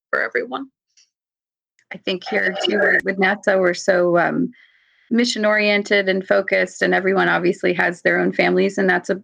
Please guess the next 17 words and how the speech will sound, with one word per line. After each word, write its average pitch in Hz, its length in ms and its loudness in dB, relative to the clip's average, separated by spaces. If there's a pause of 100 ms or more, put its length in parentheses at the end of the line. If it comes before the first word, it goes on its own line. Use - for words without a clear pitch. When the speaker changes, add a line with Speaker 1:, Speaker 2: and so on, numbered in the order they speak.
(120)
Speaker 2:
a 185 40 -8
huge 185 460 -6
priority. 190 520 0
But, 175 280 0
um, 170 300 0 (400)
having 190 260 2
some 190 200 2
of 180 100 2
our 175 200 -2 (140)
panelists 190 540 2 (100)
talk 190 180 0
about, 190 380 0
you 202 60 2
know, 185 120 4
whether 180 440 0 (640)
having 190 240 2
children, 196 420 0